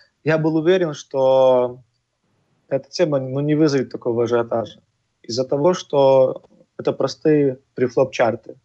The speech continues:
этот смарт-шит. Вот. И мы ее разработали для того, чтобы, во-первых,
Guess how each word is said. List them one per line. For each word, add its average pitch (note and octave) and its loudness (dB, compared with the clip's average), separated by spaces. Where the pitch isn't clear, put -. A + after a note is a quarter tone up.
этот A2+ -4
смарт-шит. - -8
Вот. - -8
И D#3 0
мы E3 2
ее F3+ 4
разработали D#3 0
для B2 -4
того, E3+ 0
чтобы, D3 0
во-первых, B2+ -2